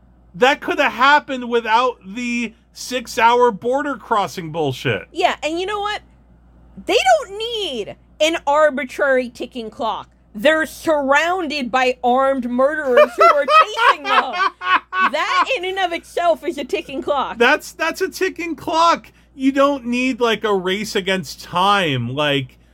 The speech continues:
Speaker 1: you know, it, that, you know, we, now we have to have, like, this muddy scene in, uh, in El Paso, like, in the streets of El Paso, you know, like, it, it, th-, yeah, you could have made it, like,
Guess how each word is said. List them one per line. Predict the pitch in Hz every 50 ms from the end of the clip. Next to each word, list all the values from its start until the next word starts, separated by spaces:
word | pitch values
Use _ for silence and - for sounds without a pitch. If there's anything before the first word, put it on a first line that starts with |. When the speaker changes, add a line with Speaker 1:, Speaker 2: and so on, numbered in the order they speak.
| _ _ _ _ -
Speaker 1:
you | 180 170
know, | 156 151 151 147 151
it, | 139 151 156 131 131 147 160
that, | 160 160 151 131 139
you | 151 151 165 170
know, | 156 151
we, | 147 151
now | 156 160 170 175
we | 175
have | 175 175 -
to | - 160
have, | 127 120 170 160 160 147
like, | 160 151 143 127 -
this | 156 135 - -
muddy | 135 135 135 139 147 151 147 147 143 131
scene | - - - - 147 151 147 147 143 139
in, | 131 127 123 120 120 117 117
uh, | 113 113 113 113 113 110 110 - -
in | - 127 120 120 120
El | 123 123 120 117
Paso, | - - 127 127 131 131 127 - - 139 120 -
like, | 127 123 120 120
in | 131 117
the | 117
streets | 113 - - 139 135 143 131 147
of | 139 131
El | 135 131 123
Paso, | 117 - 127 127 123 123 - - 127 110 104 95 90 85 - - - _ - - _ _ _ -
you | - 135 127
know, | 120 117 113 113 110 107 - -
like, | 120 120 117 117 113 - - 101
it, | 127 135 131 131 _ _ _ _ _ _ _ _ _ _ - _ -
it, | - - - 107 - - - 160 156 160
th-, | 185 -
yeah, | 180 180 190 190
you | 175 180 190 190
could | - - - 233 240
have | 254 233 185
made | 208 202 208 220 240 247 247
it, | 220 190 - 160
like, | 175 175 170 170 139 - -